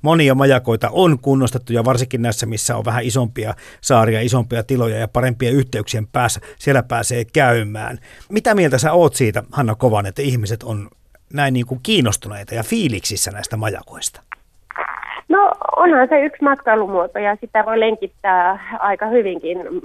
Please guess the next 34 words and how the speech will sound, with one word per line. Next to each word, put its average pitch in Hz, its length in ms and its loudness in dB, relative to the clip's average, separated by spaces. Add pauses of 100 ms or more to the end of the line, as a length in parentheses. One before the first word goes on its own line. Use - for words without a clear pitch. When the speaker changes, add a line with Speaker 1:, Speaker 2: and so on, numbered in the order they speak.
(220)
Speaker 2:
mm, 190 180 -10 (540)
niin 220 140 -2
kuin 180 160 -10
tämmöistä 185 380 -2 (120)
majakkasaarihyppelyä, 175 1300 -2
että 180 240 -14
saaresta 175 460 -4
toiseen 175 460 -6
ja 180 120 -8 (400)
majakalta 180 440 0
toiseen. - 500 -6
Ja, 180 120 -6 (400)
ja - 60 -14
Suomessa 196 460 0
on 185 80 -4
kumminkin 190 480 -2
paljon 190 340 0
majakoita, 185 520 -2
joissa 180 560 -8
voi 180 180 0
käydä, 247 340 0
mutta 220 380 -2
onhan 202 300 -2
niitä 190 220 -6
sitten - 300 -16
kanssa, 196 240 -8
jotka 185 220 -8
on 196 80 -4
suljettu. 180 520 -6
Ja 175 160 -6 (520)
sehän 220 280 0
on 220 180 -4
se, 220 160 0
että, 185 260 -4